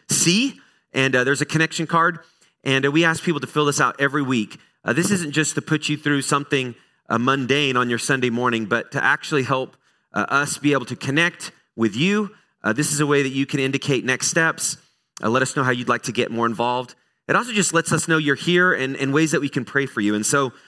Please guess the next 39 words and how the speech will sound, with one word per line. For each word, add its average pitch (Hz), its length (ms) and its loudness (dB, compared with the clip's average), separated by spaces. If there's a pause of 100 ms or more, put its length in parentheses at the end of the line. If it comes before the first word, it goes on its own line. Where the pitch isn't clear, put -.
(140)
on 190 140 2
the 185 60 0
back, 185 360 -2
you'll 156 100 -2
see 160 260 0
some 127 200 -2
space 165 480 0
for 131 160 -4
some 113 180 -4
prayer 165 240 0
requests. 151 680 -2 (540)
Uh, - 60 -2
please 233 260 0
let 151 140 4
us 120 160 -2
know 127 100 4
how 123 140 2
we 123 100 -2
can 110 240 -2
pray, 123 480 -2 (340)
uh, 104 60 0
with 131 220 0
you. 143 160 0
We 143 80 0
have 131 340 0 (240)
our 113 120 0
staff 156 520 0
and 123 100 -2
a 113 40 0
prayer 139 280 0
team 131 340 -4
that 110 120 -2
pray 135 280 0
for - 120 -10
these 123 220 -4
requests, 117 520 -2 (320)
uh, 98 160 0
every 120 280 2
week. 107 420 -2